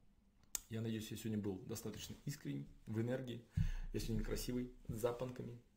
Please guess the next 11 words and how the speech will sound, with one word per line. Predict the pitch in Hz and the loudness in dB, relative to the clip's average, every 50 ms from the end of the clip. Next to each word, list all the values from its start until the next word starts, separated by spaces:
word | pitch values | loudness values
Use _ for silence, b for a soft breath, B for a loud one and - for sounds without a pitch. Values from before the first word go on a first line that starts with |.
| - - - - | -20 -20 -18 -10
нарядненький | - 117 113 110 110 110 117 117 117 - - 110 | -6 -4 -2 0 0 0 0 0 0 0 0 -2
к | - - | -4 -4
вам | 117 113 117 - - | -6 -6 -6 -8 -8
пришел | - - 110 - - - - - - - - - - - - - - - | -6 -6 -4 -4 -4 -4 -6 -8 -10 -16 -20 -20 -20 -20 -20 -20 -18 -12
сегодня | - - 117 107 107 104 | -8 -4 -2 0 0 0
на | 104 101 101 | 0 -2 -2
вебинар. | 98 101 101 101 101 104 - - - - B B B B B 170 165 B B B B B B B - - - - - | -2 -2 -2 -2 -4 -6 -8 -10 -16 -20 B B B B B -6 -6 B B B B B B B -20 -20 -18 -14 -10
И | 123 120 117 113 107 107 - - 90 - - - - - - - - - - - - | -6 -4 -2 -2 -2 -2 -4 -6 -8 -8 -8 0 4 4 4 4 4 -2 -6 -6 -6
такое, | - - - 113 | -6 -4 -4 -2
знаете, | 98 107 113 110 - - - - - | 0 0 0 0 0 -4 -8 -4 0
вдохновение. | 113 113 113 - - 135 123 113 101 95 - - - | 2 4 4 4 2 2 4 4 4 2 2 -2 -6